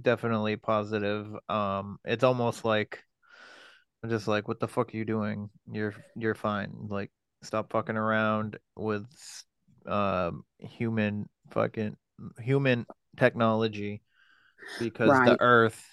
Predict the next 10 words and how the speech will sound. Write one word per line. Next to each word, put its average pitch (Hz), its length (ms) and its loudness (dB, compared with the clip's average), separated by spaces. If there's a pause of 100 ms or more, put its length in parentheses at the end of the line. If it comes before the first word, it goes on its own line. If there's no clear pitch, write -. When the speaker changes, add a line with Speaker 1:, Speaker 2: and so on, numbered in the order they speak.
(100)
Speaker 1:
it 110 280 0
will 107 180 -2
provide," 95 580 0
is 98 160 -6
basically 101 600 -2
what 98 240 0
I'm 95 240 -4
gathering 98 560 0
from 101 280 -4
it. - 120 -6